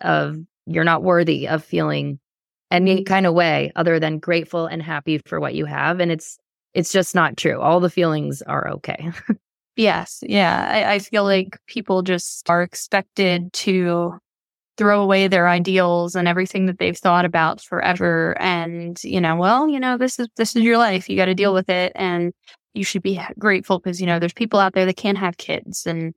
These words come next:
Speaker 1: Right.
Speaker 2: you know, all that kind of stuff. And it's like, "But I am grateful, but I'm
Speaker 1: Yeah,
Speaker 2: also
Speaker 1: that doesn't take
Speaker 2: disappointed."
Speaker 1: away. Exactly.
Speaker 2: No, it's, it's a different, and as you've said, there's layers to it, and it does go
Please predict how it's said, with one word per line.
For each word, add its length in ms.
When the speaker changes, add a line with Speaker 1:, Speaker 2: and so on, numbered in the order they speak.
Speaker 1:
Right. 320
Speaker 2:
you 180
know, 200
all 240
that 200
kind 200
of 60
stuff. 300
And 120
it's 180
like, 160
"But 160
I 180
am 280
grateful, 680
but 180
I'm 160
Speaker 1:
Yeah, 80
Speaker 2:
also 80
Speaker 1:
that 140
doesn't 340
take 180
Speaker 2:
disappointed." 80
Speaker 1:
away. 520
Exactly. 440
Speaker 2:
No, 580
it's, 220
it's 260
a 100
different, 760
and 320
as 200
you've 140
said, 280
there's 180
layers 500
to 240
it, 220
and 140
it 180
does 260
go 240